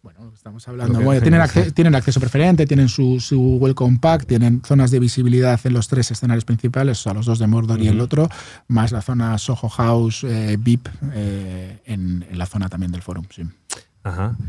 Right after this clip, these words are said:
Speaker 2: Bueno, eh, vamos ahora con preguntas. Estamos, eh, te-, a punto de terminar ya, quedan menos preguntas. Eh, vamos con la programación electrónica. ¿En Barcelona habrá zona beach de playa,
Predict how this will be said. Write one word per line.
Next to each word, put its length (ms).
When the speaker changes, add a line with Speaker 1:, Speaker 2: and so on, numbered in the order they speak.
Speaker 2:
Bueno, 380
eh, 640
vamos 260
ahora 240
con 180
preguntas. 880
Estamos, 500
eh, 280
te-, 200
a 80
punto 240
de 60
terminar 340
ya, 160
quedan 440
menos 240
preguntas. 560
Eh, 360
vamos 220
con 140
la 80
programación 600
electrónica. 680
¿En 160
Barcelona 640
habrá 400
zona 400
beach 320
de 160
playa, 560